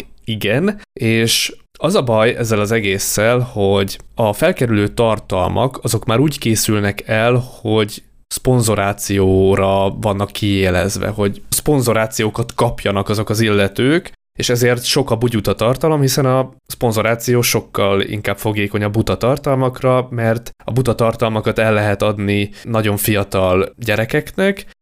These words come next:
mert ők még nem értik ennek az egésznek a hogyan és miértjét, hogy mire megy ki ez az egész. Ugye már beszéltünk, azt hiszem, pont az első adásban a Bongo alkalmazásról, ami széjjel volt hirdetve, és az összes influencerrel be volt, ö,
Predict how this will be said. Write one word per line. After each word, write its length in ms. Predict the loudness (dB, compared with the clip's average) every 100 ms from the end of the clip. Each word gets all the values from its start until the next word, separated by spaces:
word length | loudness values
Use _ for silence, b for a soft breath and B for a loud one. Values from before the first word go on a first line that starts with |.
| -4
mert 220 | -2 0 -2
ők 120 | -2
még 140 | -2
nem 160 | 0 0
értik 360 | 0 -2 -6
ennek 300 | -4 -4 -4
az 100 | -2
egésznek 580 | -2 0 -2 -2 -6 -4
a 240 | -4 -4 -6 -12
hogyan 500 | -4 -2 -2 -4 -8
és 340 | -4 -4 -4 -2
miértjét, 640 | 0 0 0 0 0 0 -20 _
hogy 160 | 0 2
mire 180 | 2 2
megy 220 | -2 -2
ki 120 | -2
ez 120 | -2
az 140 | -2 -2
egész. 480 | 0 2 2 0 0
Ugye 260 | 2 2
már 240 | 2 -2 0
beszéltünk, 540 | 0 0 0 -2 -2
azt 120 | 0
hiszem, 280 | 0 -2 -2
pont 260 | -2 -2 0
az 80 |
első 380 | 0 0 0 0
adásban 420 | 0 0 0 -2
a 140 | -2 0
Bongo 520 | 0 2 2 4 4
alkalmazásról, 840 | 4 2 0 0 2 0 0 -2 -2
ami 100 | -2
széjjel 480 | 2 2 4 2
volt 240 | 2 0 0
hirdetve, 580 | 0 0 0 -2 0 2
és 140 | 2
az 80 | 0
összes 340 | 2 0 -2
influencerrel 840 | -2 -4 -2 0 0 0 0 0 0
be 120 | 0
volt, 440 | 2 2 2 0
ö, 140 | -4